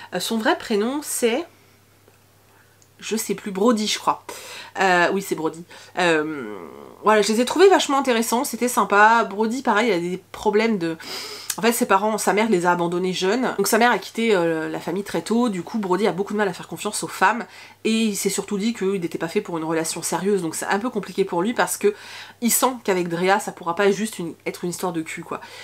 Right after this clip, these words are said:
Donc voilà, c'était cool, c'était sympa, j'ai beaucoup aimé, je pense qu'il y aura d'autres tomes parce qu'on nous parle de, hum, Pixie par exemple, qui est une femme qui travaille au salon de tatouage avec eux, donc, euh, et d'un autre mec, voilà. Donc je pense qu'il y aura d'autres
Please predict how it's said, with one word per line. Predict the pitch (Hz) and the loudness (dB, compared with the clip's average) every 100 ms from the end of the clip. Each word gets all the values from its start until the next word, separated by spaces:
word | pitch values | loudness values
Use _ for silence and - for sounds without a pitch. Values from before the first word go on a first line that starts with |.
| - - - | -16 -16 0
Donc | 233 | 4
voilà, | 202 185 | 6 4
c'était | 262 320 262 | 2 4 4
cool, | - 247 269 | 4 4 4
c'était | 196 220 | 2 0
sympa, | 214 208 202 208 | 2 4 4 4
j'ai | 190 | 2
beaucoup | 175 202 220 | -2 -4 0
aimé, | 208 214 | 2 2
je | 226 | 0
pense | - 175 | -2 -4
qu'il | - | 2
y | |
aura | 175 | 2
d'autres | 170 196 - | 4 2 4
tomes | 214 214 | 4 4
parce | 196 165 - | 2 -4 -2
qu'on | 175 175 | -2 -2
nous | 170 | 0
parle | 202 196 170 | 2 2 2
de, | 160 156 | -4 -4
hum, | 156 156 - - | -6 -8 -12 -16
Pixie | - 226 - - 226 | -8 -4 -2 -4 -2
par | 185 | -2
exemple, | 165 165 196 - - - - | 0 -2 -4 -6 -16 -18 -14
qui | - | -4
est | 190 | -2
une | 185 | 0
femme | 180 214 | 0 0
qui | - | 0
travaille | 190 196 | 2 2
au | 180 | 2
salon | 170 175 | -2 -4
de | |
tatouage | 175 165 190 185 | -4 -4 -2 -2
avec | - 165 | -4 -4
eux, | 233 - - - | -6 -8 -16 -10
donc, | 170 - | -6 0
euh, | 170 165 160 160 165 165 - | 4 4 4 2 0 -2 -4
et | - | -4
d'un | 180 175 | -2 -2
autre | 165 - | -4 -4
mec, | 156 - - | -8 -8 -16
voilà. | 160 143 160 - - - | -10 -8 -8 -10 -20 -2
Donc | 190 | 0
je | 185 233 | 4 4
pense | 254 294 302 | 6 4 4
qu'il | - 220 | -2 0
y | 220 | 2
aura | 175 190 | 2 2
d'autres | 190 151 190 196 - | 0 -2 -2 -2 -4